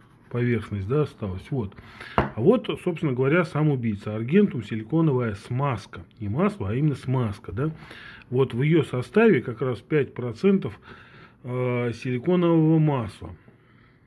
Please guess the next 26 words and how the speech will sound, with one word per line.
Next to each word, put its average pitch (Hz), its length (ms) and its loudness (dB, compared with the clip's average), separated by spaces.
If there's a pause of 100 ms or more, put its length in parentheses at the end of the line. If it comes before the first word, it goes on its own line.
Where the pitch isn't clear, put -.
(380)
Вот. 127 400 -4 (440)
Ну, 175 140 2
а 135 80 4
остальное — 160 420 4
это 120 140 -6
спирты, 131 560 0
там, 113 520 -2
пропи-, 123 560 -4
этот, 101 200 -10 (160)
м, 113 180 -8
как 104 180 -12
он 101 140 -8
там, 95 140 -10
пропеллент. 160 680 4 (1700)
Вот, 123 320 -8
то 117 80 -10
есть, 107 120 -12
ну, 143 120 -2
то, 123 160 0
что 113 180 -6
вот, 101 140 -8
э, 113 520 -10 (100)
даёт 120 640 -6
расширять. 107 420 -8
Так 170 180 -4
вот, - 280 0